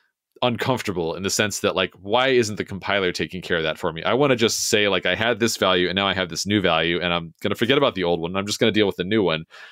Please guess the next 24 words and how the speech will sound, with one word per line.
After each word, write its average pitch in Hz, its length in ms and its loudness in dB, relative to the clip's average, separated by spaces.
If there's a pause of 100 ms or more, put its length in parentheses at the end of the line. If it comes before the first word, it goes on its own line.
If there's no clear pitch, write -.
(200)
I 113 80 2
don't 127 100 2
wanna 123 180 2
have 110 100 -2
to 98 100 -4
think 147 220 -2
about, 90 360 2
like, 90 280 0
if 104 120 -2
I'm 95 360 -2 (500)
am 104 60 -6
I 156 100 2
accessing 143 760 2
a 104 80 2
version 110 360 2
that's 92 180 0
been 113 240 0
mutated? 170 540 0
I, 127 120 -12 (140)
why 139 140 2
is 156 100 2
that 160 160 4
a - 40 0
thing? 76 300 -4